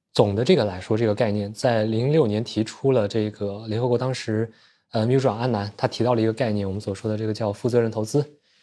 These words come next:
包括E S G这个字眼是从零四年提出来的。自他，自打他提出来以后的话，其实整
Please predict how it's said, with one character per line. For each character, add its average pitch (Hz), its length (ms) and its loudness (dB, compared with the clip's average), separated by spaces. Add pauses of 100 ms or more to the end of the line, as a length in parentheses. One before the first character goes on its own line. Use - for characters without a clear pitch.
(220)
包 143 120 6
括 117 320 2 (200)
E 143 100 2
S 147 100 2
G 156 140 4
这 147 120 4
个 113 100 4
字 117 320 -2
眼 95 260 -4
是 120 160 0
从 110 160 -2
零 110 100 0
四 - 140 -6
年 107 160 0
提 107 140 -8
出 - 160 -12
来 92 100 -8
的。 95 100 -10 (520)
自 180 220 0
他， 135 480 -4
自 - 160 2
打 139 140 4
他 123 100 4
提 120 200 0
出 - 120 -4
来 143 120 2
以 95 120 -2
后 120 220 2
的 107 60 0
话， 104 180 -6
其 - 180 -2
实 123 240 0
整 117 160 -4